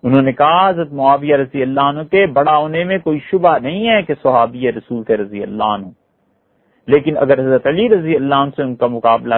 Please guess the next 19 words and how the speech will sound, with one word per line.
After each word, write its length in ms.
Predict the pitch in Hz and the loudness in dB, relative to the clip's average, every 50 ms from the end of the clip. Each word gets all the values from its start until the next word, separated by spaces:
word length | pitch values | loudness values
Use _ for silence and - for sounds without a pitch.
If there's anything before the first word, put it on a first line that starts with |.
| 110 | -2
کریں 420 | - 120 120 147 165 185 208 214 214 - _ _ _ _ _ _ _ _ | -2 -4 -2 -2 -2 -2 -2 -2 -4 -8 _ _ _ _ _ _ _ _
تو 60 | - 160 | 2 2
حضرت 200 | 160 160 156 139 | 4 4 2 0
معاویہ 500 | 147 147 143 139 143 143 139 147 151 156 | 0 0 2 4 2 2 0 0 0 0
رضی 280 | 147 143 131 120 135 135 | 0 0 0 -2 -2 -2
اللہ 260 | 131 131 131 131 131 131 | -2 0 0 0 0 0
عنہ 120 | 131 135 135 123 - | -2 -2 -4 -4 -2
کو 140 | 156 165 180 196 202 208 196 - _ _ _ _ - | 0 2 4 4 4 2 0 -2 _ _ _ _ 0
سیدنا 460 | 160 160 156 143 156 147 147 139 139 | 0 2 2 2 2 2 2 2 2
علی 180 | 143 143 143 135 | 2 2 0 0
رضی 280 | 135 131 120 127 135 | 0 -2 -2 -2 -4
اللہ 260 | 127 123 127 127 123 123 127 | -2 -2 0 0 2 2 0
عنہ 100 | 131 131 127 | 0 -4 -4
کے 180 | - 175 185 175 135 104 98 | 0 0 2 2 0 -2 -4
جوتوں 380 | 117 139 156 156 - 233 247 | -4 -4 0 2 2 2 4
میں 160 | 247 247 240 226 | 4 2 2 2
بیٹھنے 480 | 160 139 131 143 139 - 165 165 165 | 2 2 2 2 0 -4 -6 -6 -6
کے 140 | 143 - 151 | -4 -4 -4
لیے 220 | 131 131 135 131 | -4 -2 -2 -2